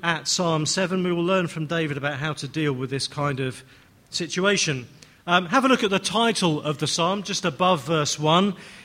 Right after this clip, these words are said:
It is part of the text of the, uh, actual scripture, and, uh, often they, these titles tell us useful little, uh, bits and pieces about the psalm. It is a psalm of David. Um, we're told it's a,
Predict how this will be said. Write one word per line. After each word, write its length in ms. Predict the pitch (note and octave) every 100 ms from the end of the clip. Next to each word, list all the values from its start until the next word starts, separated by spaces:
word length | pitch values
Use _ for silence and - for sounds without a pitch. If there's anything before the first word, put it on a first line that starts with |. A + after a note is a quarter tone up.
| -
It 140 | F#3+ F#3+
is 160 | C#4
part 440 | - A#3+ B3 A3 A3
of 100 | E3+
the 80 |
text 680 | E3+ - A3+ F#3+ - - -
of 240 | F#3+ F3+
the, 300 | F3 E3 E3
uh, 160 | D3+ D3+
actual 400 | E3 F#3 - D#3
scripture, 580 | - F#3+ F#3+ - A#3 B3+ - _ _ _ _ _ _ _ _
and, 260 | E3 E3+ E3+
uh, 220 | E3+ E3+
often 300 | G3+ G#3+ G#3+
they, 280 | F#3+ F3 E3+
these 280 | C#3 F#3 E3+
titles 480 | - F#3 E3+ D#3 -
tell 220 | F#3 D#3+
us 240 | C#3 - -
useful 320 | E3+ E3+ E3+
little, 340 | D#3+ D3+ C#3+ C#3+ - - - _ C#3
uh, 160 | D3 D3+
bits 220 | G3 F3+
and 120 | F3+ D#3+
pieces 340 | F#3 F3+ C#3+
about 240 | D#3 D#3
the 40 | E3
psalm. 300 | - A#3+ F3
It 100 | G3
is 140 | A#3
a 80 | G#3
psalm 460 | - A3 G#3 G3+ F#3 E3
of 320 | E3+ E3 -
David. 540 | B3 A#3 D#3+ B2+ - - - - - - - _ _ _ _ - - - - _
Um, 400 | E3+ F#3+ G3 E3 F3+
we're 80 |
told 380 | G3 A3 A#3+ A3+
it's 240 | G3 E3 G3
a, 260 | F#3+ D3+